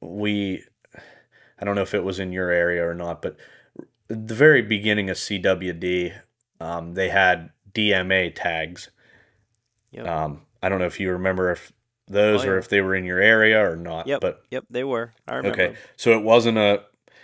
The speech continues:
Speaker 1: it was a separate tag that was good for your disease management area.
Speaker 2: Uh-huh. For antlerless only.
Speaker 1: Yes. And if you got one of those, and I believe D maps and maybe the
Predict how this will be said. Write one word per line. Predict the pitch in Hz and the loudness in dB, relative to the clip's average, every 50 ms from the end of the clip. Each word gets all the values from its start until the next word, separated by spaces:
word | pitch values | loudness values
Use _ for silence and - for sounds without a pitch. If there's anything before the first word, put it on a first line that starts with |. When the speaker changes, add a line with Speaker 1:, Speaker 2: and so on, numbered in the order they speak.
| - _ | -16 _
Speaker 1:
it | - 104 | -6 -6
was | 104 95 | -4 -4
a | 101 95 | -6 -6
separate | - - - - 117 107 - - 98 - - - | -6 -4 0 2 2 2 2 0 -4 -6 -6 -8
tag | - - 95 87 85 85 82 80 | -2 0 2 2 2 0 -2 -6
that | 78 92 82 76 | -6 -6 -6 -6
was | 87 85 - | -6 -10 -8
good | - 104 98 87 80 | -4 -4 -4 -4 -4
for | - - 104 95 92 92 90 87 87 82 - _ _ _ _ _ _ _ - | -8 -6 -4 -2 0 0 -2 -2 -4 -8 -12 _ _ _ _ _ _ _ -18
your | 107 101 104 104 98 92 | -10 -4 -2 -2 -2 -2
disease | 90 92 98 90 90 98 98 90 - 101 | -4 -10 -12 -10 -8 -8 -8 -8 -8 -6
management | 98 92 90 87 87 80 80 87 82 82 | -4 -4 -4 -4 -6 -10 -12 -12 -10 -8
area. | 82 80 78 78 78 78 _ _ _ _ _ | -8 -8 -8 -8 -10 -12 _ _ _ _ _
Speaker 2:
Uh-huh. | - - 131 123 123 117 120 120 _ _ _ - | -16 -14 -14 -12 -10 -12 -12 -14 _ _ _ -4
For | 135 127 | -2 0
antlerless | 131 139 139 120 123 123 120 117 - - | 0 0 -2 -2 -2 -4 -4 -4 -6 -8
only. | 117 110 107 110 - 120 117 - | -10 -10 -10 -14 -18 -20 -16 -8
Speaker 1:
Yes. | 120 110 104 92 - - - - _ _ _ _ _ _ _ _ _ _ _ - | -2 2 2 2 2 0 -8 -20 _ _ _ _ _ _ _ _ _ _ _ -10
And | 101 98 | -8 -6
if | 92 - - | -6 -6 -6
you | 110 117 139 147 143 135 117 - - _ _ _ - - | -4 0 0 2 0 0 -2 -8 -18 _ _ _ -6 0
got | - 127 123 120 - | 4 6 6 6 4
one | 101 101 | 2 -4
of | 95 90 | -6 -4
those, | 92 90 90 90 - - - _ _ _ _ _ _ _ _ _ _ _ _ _ _ _ _ _ _ _ _ _ _ - | -6 -6 -6 -6 -8 -12 -18 _ _ _ _ _ _ _ _ _ _ _ _ _ _ _ _ _ _ _ _ _ _ -10
and | 107 104 | -6 -4
I | 110 | -2
believe | 110 104 113 127 196 214 208 147 - 101 95 95 95 _ _ _ _ _ _ _ _ _ _ _ _ _ _ - _ _ _ | 0 2 2 2 2 0 0 -4 -6 -10 -14 -16 -18 _ _ _ _ _ _ _ _ _ _ _ _ _ _ -20 _ _ _
D | - 110 110 117 | -4 -2 -2 -2
maps | 127 135 131 135 143 151 151 - - - _ _ - | 0 0 0 0 -2 -4 -6 -10 -20 -20 _ _ -14
and | 90 92 92 90 95 | -12 -10 -8 -4 -2
maybe | 104 113 123 127 131 131 127 | -2 0 0 -2 -2 -4 -4
the | 107 95 90 80 | -4 -6 -8 -8